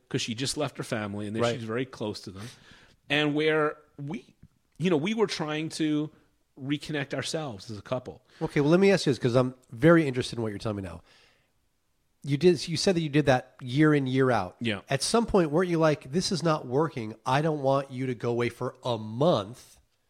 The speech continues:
Speaker 2: or no?
Speaker 1: No, because it, it really, it's important for her to have that time. You
Speaker 2: To
Speaker 1: know, you're going
Speaker 2: disconnect.
Speaker 1: halfway, you're going halfway across the
Speaker 2: <laughs>
Speaker 1: world.
Speaker 2: Right, I get it.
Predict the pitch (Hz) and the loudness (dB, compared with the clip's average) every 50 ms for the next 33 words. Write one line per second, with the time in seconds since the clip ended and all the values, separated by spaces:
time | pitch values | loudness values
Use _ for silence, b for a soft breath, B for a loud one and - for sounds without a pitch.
0 | _ _ _ _ _ _ _ _ _ _ _ _ _ _ _ _ _ _ _ _ | _ _ _ _ _ _ _ _ _ _ _ _ _ _ _ _ _ _ _ _
1 | _ _ _ - 147 139 139 127 104 90 82 _ _ _ _ _ - - b b | _ _ _ -4 -2 -2 0 -2 -4 -6 -8 _ _ _ _ _ -16 -16 b b
2 | b b b b b b b _ _ _ _ _ _ - 214 233 233 233 233 220 | b b b b b b b _ _ _ _ _ _ -12 -10 -6 -2 0 0 2
3 | 220 220 190 180 196 - - - 190 180 175 180 165 147 - - - - _ - | 2 0 0 -2 -2 -2 0 2 4 6 6 4 4 2 -4 -8 -14 -18 _ 0
4 | 170 180 180 - 196 190 180 170 190 220 208 208 190 180 175 170 - - _ _ | 2 2 2 2 -2 -2 -2 -2 0 0 2 2 2 2 0 -2 -4 -8 _ _
5 | _ - - 170 - 208 185 - - - 196 202 196 165 156 156 147 165 156 131 | _ -8 -8 -4 -2 -2 0 0 0 0 0 0 -2 -2 -2 -2 0 0 0 0
6 | 131 147 151 147 135 143 139 - - - 139 131 127 127 127 123 120 120 123 131 | 2 0 0 2 2 0 0 -2 -4 -4 -4 -2 -2 -2 -2 -2 -2 -4 -8 -10
7 | - _ _ _ _ _ - 151 190 185 151 160 170 160 139 151 156 151 135 - | -14 _ _ _ _ _ -8 -4 0 4 6 6 6 8 8 6 8 8 8 8
8 | 202 - - 214 196 196 - - 190 175 220 180 202 269 226 202 233 - 233 220 | 8 8 8 6 2 0 0 0 0 0 2 4 4 4 4 4 4 4 2 2
9 | 196 - - 202 180 - - 180 175 185 240 160 117 95 - 196 147 127 135 147 | 0 0 0 -2 0 0 2 2 4 4 4 2 0 0 2 2 2 2 2 2
10 | 135 139 110 87 82 - | 2 2 2 0 -2 -10